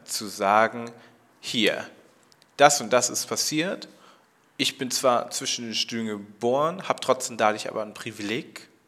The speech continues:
ein sehr, äh, krasses Privileg mit dazu und, ähm, muss anfangen, das Wichtige zu sehen. Und zwar,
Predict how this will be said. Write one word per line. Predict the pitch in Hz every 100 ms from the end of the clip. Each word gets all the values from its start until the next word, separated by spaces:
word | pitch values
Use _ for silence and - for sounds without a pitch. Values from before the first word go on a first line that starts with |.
| -
ein | 113
sehr, | 117 104 - - - - - -
äh, | 98 101 - -
krasses | 143 165 -
Privileg | - 135 127 123
mit | 113 -
dazu | 110 - 113 110 110 - - - - - - -
und, | 117 107 104 104 104 -
ähm, | 101 95 92 95 110 _ _ _ _ _ _ _ _ -
muss | - 107 107 - - _ _ _ _ _ _ _ _ -
anfangen, | 123 139 - 123 113 107 107 104 - -
das | 107 -
Wichtige | 123 - 107 -
zu | -
sehen. | 104 -
Und | 107
zwar, | - 139 123 110 113 131